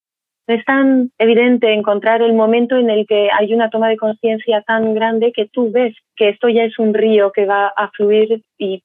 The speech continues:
con un poco de suerte se volverá tendencia y se volverá cambio estructural y cambio de narrativa.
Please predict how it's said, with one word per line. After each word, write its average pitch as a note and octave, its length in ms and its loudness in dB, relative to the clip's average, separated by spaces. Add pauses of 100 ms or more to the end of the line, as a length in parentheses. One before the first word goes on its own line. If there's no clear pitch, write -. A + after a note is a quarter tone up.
(140)
con G#3 120 -2
un G3+ 60 -2
poco G#3 180 -4
de G3+ 120 0
suerte A3 420 0
se G#3 80 -2
volverá G3 320 0
tendencia G3 500 -4
y G3+ 80 -2
se G#3 100 -4
volverá G3 420 -2
cambio G#3+ 500 0
estructural G#3+ 800 0
y A3 100 -8
cambio G3+ 280 -2
de G#3+ 100 -2
narrativa. G3 640 -2